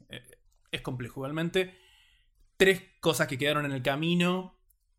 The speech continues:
El momento en donde va hablando, va subiendo de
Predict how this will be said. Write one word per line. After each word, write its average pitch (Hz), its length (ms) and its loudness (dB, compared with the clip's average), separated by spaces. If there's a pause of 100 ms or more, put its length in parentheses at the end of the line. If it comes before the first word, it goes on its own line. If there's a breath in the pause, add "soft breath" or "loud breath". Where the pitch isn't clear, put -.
(140)
El 156 200 2
momento 160 880 2
en 131 160 -4
donde 135 340 -2
va 156 180 2
hablando, 151 800 -2
va 147 100 0
subiendo 165 520 0
de 131 500 -2